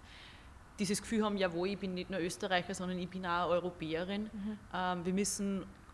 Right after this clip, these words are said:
Speaker 1: ganz hart daran arbeiten, das ist kein Selbstläufer, ähm, dass man sich auch damit iden-, identifiziert und einfach auch diese Möglichkeiten, diese grenzenlosen Möglichkeiten als ein junger Mensch sieht und auch das sehe ich sehr, sehr stark in gelebter politischer Bildung, zum Beispiel in Brüssel in den europäischen Institutionen.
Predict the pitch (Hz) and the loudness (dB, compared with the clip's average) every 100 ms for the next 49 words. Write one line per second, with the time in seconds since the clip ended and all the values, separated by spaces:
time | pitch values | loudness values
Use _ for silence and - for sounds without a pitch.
0 | - - 170 202 202 185 - 180 175 185 | -6 2 4 4 4 2 4 4 6 4
1 | 160 165 202 196 202 220 208 - 196 185 | 4 4 4 2 0 -4 -6 -6 -4 -2
2 | 185 - 190 180 - 180 - 202 196 - | -4 -2 0 0 2 -2 2 2 2 2
3 | 220 220 - - - 190 185 185 185 185 | -2 -2 -10 -16 -8 -2 0 2 0 -2
4 | - 180 196 185 185 180 - - 190 185 | 0 0 2 2 2 -2 -4 4 6 8
5 | 190 196 202 190 202 208 190 202 202 - | 8 6 2 2 0 2 2 0 -2 0
6 | 214 214 190 180 196 170 185 175 165 185 | 2 4 2 0 4 4 4 2 4 4
7 | 254 - 202 170 - 160 160 - - 170 | 2 0 2 0 0 -4 -4 -8 -6 -4
8 | 170 185 196 208 180 180 175 196 214 - | 0 0 2 0 0 -2 -2 0 -2 -2
9 | 175 175 165 165 180 180 180 170 165 - | -2 2 2 2 0 0 0 0 0 0
10 | 196 196 - 180 175 170 165 - 165 - | 0 0 -2 -4 -4 -4 -6 0 0 2
11 | 160 165 - 180 160 165 165 - - - | -2 -2 -2 -4 0 -2 -2 -6 -8 -2
12 | 151 170 - 160 175 165 156 151 - 165 | 0 -2 -2 -2 -2 -4 -4 -6 -6 -4
13 | 165 165 170 170 180 175 180 170 190 175 | -6 -6 -6 -6 -4 -4 -4 -4 0 2
14 | 156 - 180 165 165 170 175 - 180 165 | 0 -2 -6 -4 -4 -2 -4 -4 -4 -4
15 | 165 156 151 - 143 - 156 151 170 156 | -4 -4 -6 -6 -8 -6 -8 -6 -8 -8
16 | - 147 147 156 | -8 -8 -8 -10